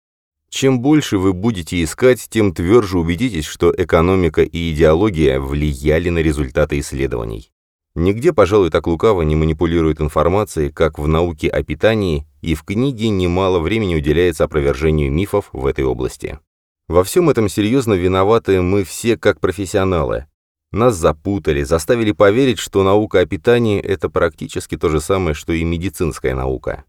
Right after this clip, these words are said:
Первую около ста лет продвигает пищевая промышленность. Ее главные цели: повышение прибыли,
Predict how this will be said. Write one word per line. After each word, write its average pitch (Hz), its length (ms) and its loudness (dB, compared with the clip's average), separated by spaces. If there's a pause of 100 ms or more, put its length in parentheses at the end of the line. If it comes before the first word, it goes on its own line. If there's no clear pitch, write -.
(360)
Первую 117 460 2
около 98 380 2
ста 92 260 2
лет 120 240 2
продвигает 80 580 0
пищевая 80 400 2
промышленность. - 760 -2 (340)
Ее 69 340 -2
главные 78 400 2
цели: 107 380 -2 (180)
повышение 101 500 2
прибыли, 76 520 -4